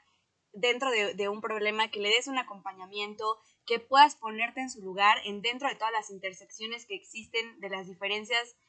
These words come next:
y en las realidades de las mujeres, que ahí te plantes y entonces entiendas su realidad. Eso es la sororidad. Es como una empatía,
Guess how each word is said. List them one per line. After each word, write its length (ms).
y 140
en 80
las 120
realidades 540
de 60
las 180
mujeres, 380
que 160
ahí 220
te 160
plantes 380
y 160
entonces 420
entiendas 460
su 80
realidad. 400
Eso 160
es 60
la 80
sororidad. 380
Es 180
como 220
una 160
empatía, 480